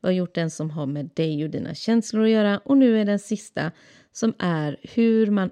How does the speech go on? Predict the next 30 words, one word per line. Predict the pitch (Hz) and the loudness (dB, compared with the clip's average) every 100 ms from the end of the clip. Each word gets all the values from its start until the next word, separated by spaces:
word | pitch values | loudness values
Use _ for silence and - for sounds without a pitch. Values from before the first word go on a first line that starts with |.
| - | 0
avslutar | 294 185 - 180 - 277 | 0 0 -2 -6 -2 -4
sin | 277 277 | 0 0
vecka. | 254 - - | 0 -4 -10
Så | - 233 | -4 0
en | 247 240 _ | 0 -2 _
check-in | - 190 - 165 | -8 -6 -6 -8
för | 170 175 | -8 -12
slutet | - - 175 - 214 208 | -10 -8 -8 -8 -10 -8
av | - 165 - | -4 -4 -4
veckan. | 170 - - - _ _ - - _ | -8 -8 -14 -16 _ _ -20 -20 _
Och | - 339 | -4 0
den | 285 285 269 | 4 4 4
har | 254 214 - | 4 2 -2
också | 151 - 226 302 | -8 -6 -4 -2
sex | - 311 - | -4 -6 -6
steg. | - 302 320 381 - _ _ _ _ _ _ _ _ _ _ _ _ _ _ | -4 -2 -2 -4 -12 _ _ _ _ _ _ _ _ _ _ _ _ _ _
Ja, | 180 - _ | -6 -6 _
<laughs> | _ 180 | _ -2
jag | - | 2
var | 190 | 2
tvungen | 190 170 | 0 -2
att | 170 | -2
räkna | 170 - | -2 -2
där. | 190 190 254 | 0 0 -4
Sex | - 220 214 | -6 -6 -6
steg. | - 254 285 294 - - | 2 4 4 0 -12 -20
Och | _ - 262 | _ 0 4
den | 311 | 4
börjar | 311 277 220 | 4 4 4
med, | 220 202 | 2 0